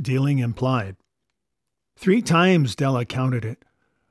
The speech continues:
One dollar and eighty-seven cents.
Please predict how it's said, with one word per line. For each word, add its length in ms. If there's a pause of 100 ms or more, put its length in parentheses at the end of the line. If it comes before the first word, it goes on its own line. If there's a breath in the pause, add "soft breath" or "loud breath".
(160)
One 280
dollar 480
and 320
eighty-seven 920
cents. 520